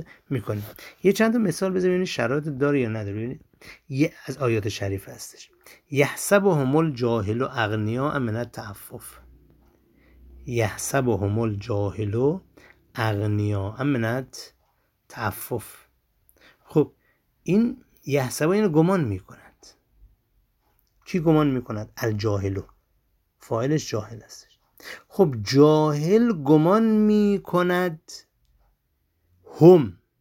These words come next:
که این فقرا اغنیاء غیر منصرف است، اغنیاء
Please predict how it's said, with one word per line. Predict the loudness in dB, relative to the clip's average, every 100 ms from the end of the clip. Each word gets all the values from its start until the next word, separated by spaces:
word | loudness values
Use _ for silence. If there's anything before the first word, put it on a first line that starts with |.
| _ _ _
که | -6
این | -2 -2
فقرا | -2 -4 -2 -4 -4 -6 -10 _ _ _ _ _ _ _ 0
اغنیاء | 2 2 2 0 0 -2 -4 -6 -8 -10 _ _ _ _ _
غیر | -2 0 0
منصرف | -2 -4 -6 -10 -12
است، | -20 -20 _ _ _
اغنیاء | -6 -2 -2 -2 0 -2 -4